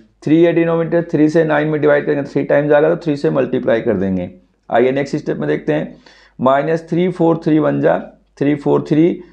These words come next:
माइनस क्या होगा? थ्री नाइन जा ट्वेंटी सेवन, थ्री फ़ोर जा ट्वेल्व और टू फ़ोर्टीन गाइस upon नाइन। आइए देखते हैं गाइस, ये दोनों क्या है, माइनस में है, ऐड कर लेंगे, माइनस थ्री फ़ोर थ्री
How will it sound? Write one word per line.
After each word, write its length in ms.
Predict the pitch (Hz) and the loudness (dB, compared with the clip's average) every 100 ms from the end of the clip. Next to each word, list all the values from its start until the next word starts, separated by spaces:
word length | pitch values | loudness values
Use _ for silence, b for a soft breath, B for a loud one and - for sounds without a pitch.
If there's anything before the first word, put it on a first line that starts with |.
| B B B - | B B B -8
माइनस 720 | 123 135 151 170 156 175 - | -2 0 0 0 0 0 0
क्या 140 | 165 | 2
होगा? 180 | 160 147 | 2 2
थ्री 220 | 135 151 160 | 0 0 0
नाइन 260 | 160 160 | 0 -2
जा 120 | 156 156 | 0 -2
ट्वेंटी 380 | 151 139 147 151 | -2 -4 -2 0
सेवन, 440 | 156 156 170 185 - - | 2 2 0 -2 -10 -6
थ्री 140 | 147 151 | 0 0
फ़ोर 260 | 151 147 | 0 0
जा 100 | 143 147 | 2 0
ट्वेल्व 440 | 151 147 160 180 - _ _ | 2 0 0 -4 -10 _ _
और 180 | 120 127 | -4 -2
टू 100 | - 180 - - | 0 0 0 -4
फ़ोर्टीन 420 | 127 123 131 123 | -4 -2 0 4
गाइस 300 | 110 95 92 | 4 2 -2
upon 460 | - - 139 160 226 - - - | -4 0 0 0 -2 -8 -18 -6
नाइन। 340 | 117 113 95 80 B B B | 0 0 0 -4 B B B
आइए 160 | 139 151 | 0 2
देखते 260 | 175 180 185 | 2 -2 -2
हैं 100 | 180 | 2
गाइस, 200 | 175 175 | 2 2
ये 80 | 170 | 2
दोनों 280 | 170 175 | 2 2
क्या 180 | 180 185 | 2 2
है, 140 | 156 135 | 2 0
माइनस 400 | 127 139 156 160 | 0 0 -2 -4
में 100 | 175 | -4
है, 240 | 170 180 - | 0 -2 0
ऐड 240 | 127 143 | 0 0
कर 100 | - | 0
लेंगे, 360 | 156 160 160 175 - - | -2 -2 -4 -4 -8 -8
माइनस 480 | 131 139 147 165 165 | -2 0 0 -2 -2
थ्री 180 | 156 165 | -2 -2
फ़ोर 260 | 165 165 | 2 0
थ्री 320 | 165 170 175 | 0 -2 -2